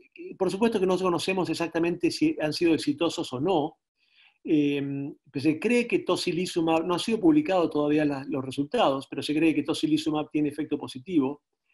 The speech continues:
Hay otros medicamentos, por ejemplo, empezamos un, un, eh, un trial de un, eh, otro medicamento,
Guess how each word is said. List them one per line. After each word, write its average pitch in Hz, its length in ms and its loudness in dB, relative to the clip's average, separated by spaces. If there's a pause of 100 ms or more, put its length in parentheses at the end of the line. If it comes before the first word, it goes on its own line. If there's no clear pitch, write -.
(340)
Hay 220 180 0
otros 202 420 0
medicamentos, 165 560 0
por 151 120 -6
ejemplo, 165 180 -2
empezamos 156 400 -2
un, 165 240 0
un, 160 240 0
eh, 151 180 0
un 151 160 -2
trial 170 400 0
de 156 100 -4
un, 156 200 -2
eh, 156 140 -2
otro 165 180 -2
medicamento, 156 520 -2